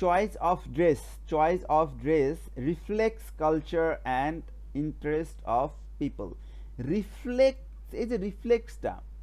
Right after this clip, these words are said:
এই রিফ্লেক্টটা আমি শুধু নতুন একটা ওয়ার্ড এখানে ইউজ করেছি আইডিয়াকে রিপ্রেজেন্ট করা। তো রিফ্লেক্টের উপরে বেস করে আমি কিন্তু পুরো প্যারা এখন বডিটা লিখবো রিফ্লেক্টের উপরে বেস করে। বাকি কিন্তু সব দেখেন কোয়েশ্চেন থেকে আমি নিয়েছি, বাকি সব কিছু কোয়েশ্চেন থেকে আমি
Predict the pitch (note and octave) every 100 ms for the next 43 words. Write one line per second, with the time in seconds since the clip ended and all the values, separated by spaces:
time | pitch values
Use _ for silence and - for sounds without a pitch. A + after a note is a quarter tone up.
0 | - - - - A3 G#3 G#3+ - G3+ A#3
1 | A#3+ - - F#3+ F#3 F#3+ D3+ D3+ E3 E3
2 | D3 D3 F3 E3+ D#3 D3 A#2 B2+ B2+ -
3 | B2+ A#2+ D3+ - - - - - - -
4 | - - C#3+ E3 E3+ B2+ B2 B2 G#3+ -
5 | - A#2+ A#2+ C3+ B2 A#2+ A#2 A#2+ A2 A2+
6 | A2 G#2 - - - - C#3+ F#3+ - B3
7 | A#3+ A#3+ A#3 A3+ A#3 B2+ D#3 E3+ - E3
8 | E3 D#3 D3 D3+ D#3 D#3 C#3 C#3 C3+ B2
9 | A#2 F#2 A2+ B2 A2+ A2+ A2+ A#2+ A2 G2+
10 | A2+ B2 - C3+ A2 G#2+ G#2+ - - A2
11 | A#2 D#3 F#3 F#3 F#3+ G3 D#3 F3 F3+ E3+
12 | D3 D#3 D3 D#3 D3 B2 G#2 G#2 - -
13 | - - - - - - A2+ D3+ F3+ G3
14 | F#3+ F#3 D#3 D3+ D#3+ D#3+ D#3+ D#3+ D3+